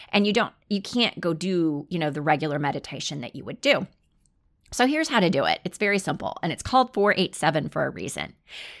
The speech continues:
So your focal point is your breath, which is often the case with a meditation, but instead of just breathing, like normal, in and out of your nose, you're still gonna breathe in and out of your nose, but you're gonna have a rhythm to it.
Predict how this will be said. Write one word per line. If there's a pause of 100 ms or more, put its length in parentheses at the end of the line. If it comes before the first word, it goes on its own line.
(100)
So
your
focal
point
is
your
breath, (220)
which
is (140)
often
the
case (100)
with
a
meditation, (360)
but
instead
of
just
breathing, (280)
like
normal,
in
and
out
of
your
nose,
you're
still
gonna
breathe
in
and
out
of
your
nose,
but
you're
gonna
have
a
rhythm
to
it.